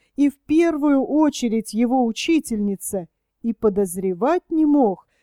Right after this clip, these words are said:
какую боль причиняет ему всё это сложное, разнохарактерное топтанье,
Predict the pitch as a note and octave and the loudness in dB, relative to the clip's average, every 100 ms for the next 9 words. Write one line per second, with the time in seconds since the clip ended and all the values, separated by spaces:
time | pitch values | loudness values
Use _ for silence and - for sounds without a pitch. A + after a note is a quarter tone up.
0 | _ - C#4+ D4 - E4 D#4 C4 G#3 D#4 | _ -2 -2 0 2 4 4 2 2 2
1 | D#4 - C#4 C#4+ - C4 A#3+ C4 C4 B3+ | 0 0 -2 -2 0 2 2 2 -2 -4
2 | G#3 G#3 G#3+ C#4 C4+ - B3+ B3 A#3+ A#3 | -6 -2 2 2 0 -4 0 4 2 0
3 | A3 - A3 G#3 C#4+ E4+ D4 A#3 G3+ F3 | -4 -6 -6 -2 0 0 -2 -2 -2 -4
4 | D#3 _ _ _ - A3 C#4+ C4 D4 - | -10 _ _ _ -2 4 4 4 0 2
5 | C4+ C4+ D4 - D4+ C#4 C4+ C4+ - C#4 | 2 2 2 0 -2 2 2 2 0 -2
6 | C4+ - D4+ C#4+ A3+ F3 F3 D#3+ | -2 0 2 2 0 -2 -6 -8